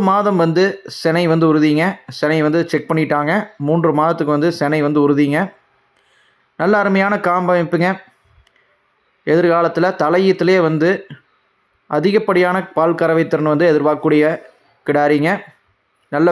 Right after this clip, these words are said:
பிரீடில் இருக்கக்கூடியதுங்க. இன்னும் பல்லே போடலிங்க. மூன்று மாதம் வந்து சினை வந்து டாக்டர் போய் செக் பண்ணிட்டாங்க. சுழி எல்லாமே தெளிவா இருக்குதுங்க. சுழி சுத்தமான மாடுங்க. தண்ணி வேணுமெல்லாம் நல்லா அருமையா எடுத்துக்கு,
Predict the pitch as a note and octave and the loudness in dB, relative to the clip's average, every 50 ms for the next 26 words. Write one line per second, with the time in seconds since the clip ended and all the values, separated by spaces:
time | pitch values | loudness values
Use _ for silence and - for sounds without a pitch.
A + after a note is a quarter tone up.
0 | D3+ C#3+ D#3+ F3 F#3 F3 E3+ E3+ D#3+ D3+ D3+ - D#3+ D#3 D3+ D3+ D3+ D3 D#3+ F#3+ | 2 2 2 2 2 2 2 0 0 -2 -2 -2 0 2 2 2 2 2 0 -2
1 | G#3 G3+ - _ _ _ _ _ _ _ _ _ _ _ _ _ _ - D#3 E3+ | -4 -6 -12 _ _ _ _ _ _ _ _ _ _ _ _ _ _ -2 -2 -2
2 | D#3 - D#3 D#3 E3 F3 F#3+ G3 F#3+ E3+ E3+ F3 F3+ F3 E3+ E3 F3+ G#3+ G#3 E3+ | 0 0 0 2 2 2 2 0 0 0 0 2 2 2 2 0 0 0 2 2
3 | E3 F3+ F3+ D#3+ E3+ D#3+ D#3+ E3+ F#3 F#3+ F#3+ F3 E3 E3 D#3+ D#3 G3 A3 G#3+ - | 2 2 2 0 0 0 0 0 0 0 0 0 0 0 0 0 0 0 0 -4
4 | - - _ _ _ - - - E3 E3+ F3 E3+ D#3+ E3 E3 G3 A3 A3 - D3 | -10 -20 _ _ _ -12 -8 -4 -2 0 0 0 2 2 2 2 2 0 0 -2
5 | D3+ D#3+ D#3+ D3+ D#3 E3 F3 E3+ - D#3 D3+ - D#3 E3 D#3+ C#3+ D3+ D3 C#3+ D3 | -2 -2 -2 0 0 0 0 0 -2 -4 -2 -2 -2 -2 -2 0 -2 -2 -2 -2
6 | E3+ G#3+ G#3 - - _ _ _ _ _ _ _ _ _ _ _ _ _ _ _ | -2 -4 -4 -8 -14 _ _ _ _ _ _ _ _ _ _ _ _ _ _ _
7 | _ _ _ - - G#3 A3 A3+ A#3 A3+ G#3+ G#3+ G#3 G#3+ G#3+ G#3 G3+ F#3+ F#3 F3+ | _ _ _ -4 0 0 2 2 2 2 2 0 0 0 0 0 2 2 4 4
8 | F3+ F3 F3 E3 E3+ E3+ D#3+ F3 F3 C3+ C#3+ - - D#3 D#3+ D3 D#3 D3+ - D3+ | 4 2 2 0 0 0 0 0 -2 -4 -6 -4 -2 0 0 0 0 -2 -2 0
9 | D#3 D#3+ D#3+ D3+ D3 D3 D3 D3 C#3+ D#3+ F#3+ G3+ - - _ _ _ _ _ _ | 0 0 0 0 0 0 0 0 -2 -2 -4 -4 -8 -14 _ _ _ _ _ _
10 | _ _ _ _ _ _ _ _ _ - E3 E3+ F#3 F#3+ F#3 F3 F3 F3+ F#3 F#3 | _ _ _ _ _ _ _ _ _ -6 -2 0 2 2 2 2 2 0 0 0
11 | F3 E3 E3 D#3+ D3+ D3 D3+ E3 E3+ D#3+ D3 D3 - C#3 - | 0 2 2 0 0 0 0 0 0 0 0 -2 -2 -2 -2